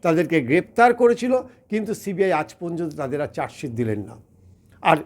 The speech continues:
এখান থেকেই আদালত তাদেরকে জামিন দিয়ে দিলেন। ভবিষ্যৎ হয়তো দেখা যাবে যে এই মামলায়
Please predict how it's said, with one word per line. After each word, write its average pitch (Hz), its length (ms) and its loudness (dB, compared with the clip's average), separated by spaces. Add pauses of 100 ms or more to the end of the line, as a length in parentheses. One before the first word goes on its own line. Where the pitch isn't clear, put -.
এখান 202 300 0
থেকেই 202 300 2
আদালত 160 320 0
তাদেরকে 143 480 -2 (220)
জামিন 135 360 0
দিয়ে 123 140 -2
দিলেন। 110 300 -4 (320)
ভবিষ্যৎ 208 520 2
হয়তো 233 200 4
দেখা 180 300 2
যাবে 175 320 2 (220)
যে 180 120 4
এই 208 340 0
মামলায় 180 460 -2